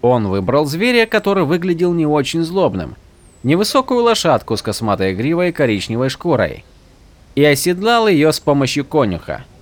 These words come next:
Поблизости прыгнул в седло Мош. Как только конюх опустил поводья, лошадь Моша медленно пошла вперёд, не дожидаясь приказа. «Эй!»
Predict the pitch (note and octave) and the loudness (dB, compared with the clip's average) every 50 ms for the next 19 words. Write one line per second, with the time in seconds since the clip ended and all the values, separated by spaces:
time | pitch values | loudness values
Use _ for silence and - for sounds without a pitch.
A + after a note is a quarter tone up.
0 | - - - - - A2 F#2+ G#2 G2+ B2+ D3 D3 E3+ E3+ - - A3+ G3+ - G3 | -20 -20 -10 -4 -2 -2 0 0 0 0 0 0 0 -2 -2 -4 -4 -2 -2 0
1 | F#3+ F#3 F#3 G3 F#3+ - - F#3+ E3+ F3+ F3+ F#3 F#3+ F3+ C#3+ G2+ D#2+ C#2 - - | 0 0 0 -2 -2 -2 -2 -2 0 0 0 2 2 2 2 2 0 -2 -6 -12
2 | - - - - - - - - - - C3+ C#3 C3+ - A#3 A#3 A3+ A#3 A3 - | -14 -16 -20 -20 -20 -20 -20 -20 -6 0 0 0 2 4 2 4 4 2 0 2
3 | - A3 G#3+ F#3+ D#3 C3+ - A2+ G2 - A#2+ A#2 - - F3 D#3+ C3+ - B2 A#2 | 4 4 4 4 4 2 0 0 0 0 0 -2 0 2 2 2 2 2 2 2
4 | B2+ E3+ G3 F3 A2+ F#2+ E2 B1+ - - - - _ - - - _ - F2 G#2+ | 4 4 4 2 2 0 -2 -4 -8 -14 -18 -20 _ -20 -20 -18 _ -4 0 2
5 | C3+ D#3+ E3 - - C3+ G#2+ - E2+ F2 G#2 C3+ D#3+ F3 F3+ F3 E3+ - - D#3+ | 4 4 4 4 2 0 -2 -2 -2 -2 0 2 2 4 4 2 2 0 0 0
6 | D3+ C#3 A#2 A2 B2 C#3 C#3+ B2+ B2+ C3+ C3 C3 B2+ - - G#2 - - - A2 | 0 0 0 0 0 0 0 0 0 0 0 0 0 0 -2 -4 -4 -2 -2 0
7 | A2 G2+ - - - F#2+ A2 C3+ D3+ C#3+ - - - - A#2+ A#2 G2 G2+ F#2+ F2 | 0 0 0 -2 -2 0 2 2 2 0 0 -4 -8 -6 -4 -2 -2 -2 -2 -2
8 | F2 F2 F#2 G2+ A2 A#2 A2+ G#2 - - - G#2 G#2 - - G#2 F#2+ F2 - - | -4 -2 0 0 2 2 2 0 -2 -4 -6 -6 -4 -2 -2 -2 -2 -2 -4 -8
9 | - - - - - _ _ _ _ _ _ _ - E3+ C4 D4 D4 D4 C4+ B3 | -14 -16 -18 -20 -20 _ _ _ _ _ _ _ 0 2 4 4 4 4 2 2
10 | G3+ D3 A2 E2+ - | 2 0 -2 -4 -10